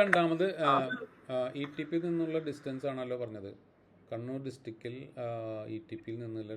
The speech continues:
Speaker 1: ഡിസ്ട്രിക്റ്റ് ആണല്ലോ. ഇല്ല, മെയിനായിട്ട് വരുന്നത്, ആ, ബേ എന്നാണ്. ഒന്നെങ്കിൽ അവർക്ക് തെറ്റിയിട്ടുണ്ടാവും. ഇ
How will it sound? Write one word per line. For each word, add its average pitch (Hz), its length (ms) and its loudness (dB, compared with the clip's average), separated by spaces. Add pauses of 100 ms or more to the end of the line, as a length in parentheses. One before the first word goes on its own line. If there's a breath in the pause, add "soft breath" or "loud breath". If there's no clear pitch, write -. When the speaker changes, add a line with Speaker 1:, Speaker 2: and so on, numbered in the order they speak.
Speaker 1:
ഡിസ്ട്രിക്റ്റ് 104 440 -12
ആണല്ലോ. 95 260 -10 (540 soft breath)
ഇല്ല, 151 100 4 (100)
മെയിനായിട്ട് 170 580 4
വരുന്നത്, 170 300 2 (200)
ആ, 147 60 2 (560)
ബേ 131 180 10
എന്നാണ്. 139 360 -2
ഒന്നെങ്കിൽ 123 280 0
അവർക്ക് 127 300 -2
തെറ്റിയിട്ടുണ്ടാവും. 104 520 -6 (500 soft breath)
ഇ 143 40 2